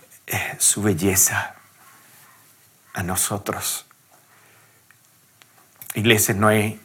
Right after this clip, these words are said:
cosa más glorioso, más bello, más alto, más sublime que esto, iglesia. Para ir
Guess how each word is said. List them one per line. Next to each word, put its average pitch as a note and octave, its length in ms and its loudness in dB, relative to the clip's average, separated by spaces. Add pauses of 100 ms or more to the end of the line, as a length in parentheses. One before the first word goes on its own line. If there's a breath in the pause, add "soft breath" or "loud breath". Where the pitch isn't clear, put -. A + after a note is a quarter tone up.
cosa A2+ 260 -2
más G#2 220 2
glorioso, G#2 680 0
más A2 280 0
bello, G2+ 360 -2
más G2 240 -2
alto, G2+ 340 4
más F#2 200 -4
sublime F#2 560 -4 (540 soft breath)
que F#2 200 -4
esto, F#2 380 -8
iglesia. F#2+ 540 -8 (2250 loud breath)
Para A#2 220 6
ir B2 380 6